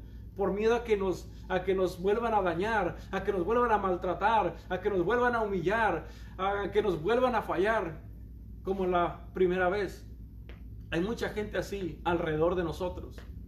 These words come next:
Ahora en la misma iglesia hay mucha gente, mucha, mucha gente que ha pasado por circunstancias y aún, y, y aún, este, ah, siguen en ese estado.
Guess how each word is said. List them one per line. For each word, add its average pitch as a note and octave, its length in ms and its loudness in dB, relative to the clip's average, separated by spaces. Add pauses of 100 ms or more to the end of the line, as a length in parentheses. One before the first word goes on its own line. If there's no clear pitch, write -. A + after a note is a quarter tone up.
(140)
Ahora F#3+ 220 4
en A#3+ 60 2
la G#3 60 4
misma A3 280 0
iglesia G3+ 340 0
hay G3 60 -2
mucha G3+ 240 -6
gente, - 540 -4 (540)
mucha, G#3+ 500 -2
mucha G3+ 300 -2
gente G3 380 0
que D#3+ 380 -2
ha G3 140 2
pasado G#3+ 360 0
por F#3 140 -4
circunstancias E3+ 1000 -2 (300)
y F#3 100 4
aún, G3 200 4
y, F3+ 320 4
y F3+ 60 4
aún, G#3 280 2
este, F3+ 400 0
ah, E3 240 2
siguen F#3+ 280 -2
en F3 100 0
ese - 140 -4
estado. F3+ 440 0